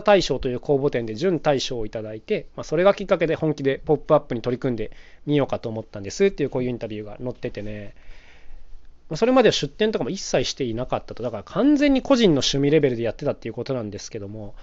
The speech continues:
もうね、圧巻ですよ、本当に。すごすぎ。これ、賞が開ける、普通にこの、なんていうんですか、ポップアップアートでね、いろんな本が並んでて、こうお話があって、この本を開いたら作品が立ち上がるっていう。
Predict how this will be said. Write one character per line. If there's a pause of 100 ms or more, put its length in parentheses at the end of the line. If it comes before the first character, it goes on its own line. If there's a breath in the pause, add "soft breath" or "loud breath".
(380 loud breath)
も
う
ね、
圧 (220)
巻
で
す
よ、
本
当
に。
す
ご
す
ぎ。 (120)
こ
れ、 (380 soft breath)
賞
が
開
け
る、
普
通
に
こ
の、 (1040)
な
ん
て
い
う
ん
で
す
か、 (260)
ポ
ッ
プ
ア
ッ
プ
ア
ー
ト
で
ね、 (460 soft breath)
い
ろ
ん
な
本
が
並
ん
で
て、 (160)
こ
う
お
話
が
あ
っ
て、
こ
の (540 soft breath)
本
を
開
い
た
ら
作
品
が
立
ち
上
が
る
っ
て
い
う。